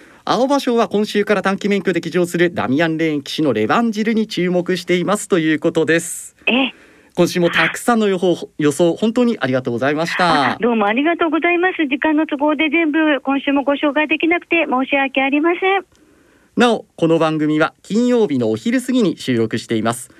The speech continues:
Speaker 1: その後発表された出走取り消しや機種変更などについては、ジェイアールエーのウェブサイトなどでご確認ください。また、重賞予想は番組ウェブサイトのメール送信フォームから金曜日の正午までにお送りください。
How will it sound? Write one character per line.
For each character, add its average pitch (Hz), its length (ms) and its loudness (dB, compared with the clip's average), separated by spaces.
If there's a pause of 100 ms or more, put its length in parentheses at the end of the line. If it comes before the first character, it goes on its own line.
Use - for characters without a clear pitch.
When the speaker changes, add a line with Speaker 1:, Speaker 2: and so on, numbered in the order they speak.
(200)
Speaker 1:
そ - 160 2
の 247 60 4
後 262 100 2
発 247 240 -2
表 240 100 4
さ 233 120 2
れ 226 80 2
た 220 120 2
出 190 120 -4
走 202 340 2
取 202 180 0
り - 40 -8
消 143 100 0
し 117 140 -6
や 101 100 -2
機 - 140 -12
種 196 100 0
変 190 220 0
更 127 240 2
な 139 100 2
ど 135 80 2
に 113 140 -2
つ - 80 -4
い 127 80 -2
て 120 80 0
は、 120 160 0 (160)
ジ 120 120 -2
ェ - 40 2
イ 135 80 4
ア 131 60 2
ー - 20 -2
ル 131 80 -2
エ 123 140 0
ー 107 60 -2
の 85 100 -8
ウ 82 40 -12
ェ 101 140 -2
ブ 185 100 0
サ 220 160 2
イ 208 80 0
ト 175 100 -4
な 185 120 0
ど 175 80 0
で 120 100 0
ご - 140 -4
確 107 200 -4
認 104 120 0
く 98 80 -4
だ 101 100 -2
さ 110 160 -2
い。 98 140 -8 (880)
ま 175 100 0
た、 196 160 0 (140)
重 160 240 0
賞 220 260 0
予 214 100 0
想 175 220 2
は 160 180 0 (200)
番 185 320 0
組 190 360 -2
ウ 135 40 -6
ェ 139 120 2
ブ 180 100 -2
サ 180 160 0
イ 175 80 -2
ト 143 100 0
の 110 100 0
メ 196 140 2
ー 254 60 2
ル 247 60 -2
送 240 140 0
信 233 200 0
フ 233 100 0
ォ - 20 6
ー 208 40 2
ム 147 100 -2
か - 80 -4
ら - 140 -8 (120)
金 233 260 2
曜 254 160 2
日 196 120 0
の 139 80 2
正 262 240 2
午 233 80 4
ま 226 100 2
で 220 100 2
に 156 140 0
お 107 120 -2
送 - 120 -4
り - 80 -4
く - 80 -6
だ 104 80 -2
さ 104 220 -2
い。 95 100 -10